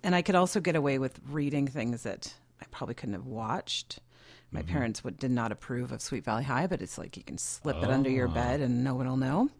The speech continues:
Speaker 2: Right.
Speaker 1: So I
Speaker 2: And
Speaker 1: th-
Speaker 2: what parent's gonna get mad at you for reading?
Speaker 1: Yeah, I, I think my mom, I think she read one one time, like, a, the cover of one, and was like, "What are you? This is
Speaker 2: <laughs>
Speaker 1: garbage." But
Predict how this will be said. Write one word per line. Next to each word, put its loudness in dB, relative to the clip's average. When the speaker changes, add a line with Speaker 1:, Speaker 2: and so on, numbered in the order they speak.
Speaker 2:
Right. -2
Speaker 1:
So 8
I 12
Speaker 2:
And 10
Speaker 1:
th- 4
Speaker 2:
what 4
parent's 4
gonna 2
get -2
mad -2
at 0
you -4
for -4
reading? 0
Speaker 1:
Yeah, 12
I, 10
I 8
think 6
my 10
mom, 12
I 8
think 6
she 6
read 8
one 8
one 8
time, 2
like, -2
a, 0
the -4
cover 0
of -4
one, -6
and -12
was -10
like, -14
"What 0
are 2
you? -2
This -6
is -8
Speaker 2:
<laughs> 6
Speaker 1:
garbage." 4
But 4